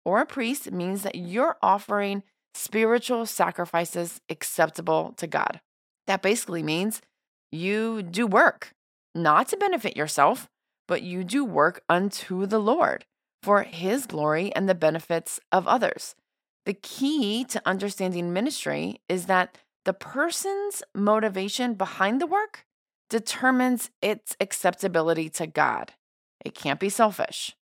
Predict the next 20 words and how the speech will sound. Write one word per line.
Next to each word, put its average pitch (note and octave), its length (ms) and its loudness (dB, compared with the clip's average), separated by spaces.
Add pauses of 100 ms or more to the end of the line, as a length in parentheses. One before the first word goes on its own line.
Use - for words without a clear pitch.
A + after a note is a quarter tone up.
right? D#3+ 260 2 (280)
Pride G#3+ 800 4
and D#3 180 -4
self-indulgence G#3+ 1200 0 (320)
can - 220 -2
easily C4 480 0
become F3+ 520 2
the E3+ 120 4
motivation E3 1080 0 (400)
in E3+ 200 2
ministry, D3+ 640 0
and - 100 -4
especially G#3 480 0
when D#3 160 -2
we're D3+ 120 -2
calling D3 500 2
social C#3+ 380 -4
media F3+ 640 -2 (100)
the D3+ 80 -2
ministry. - 520 -6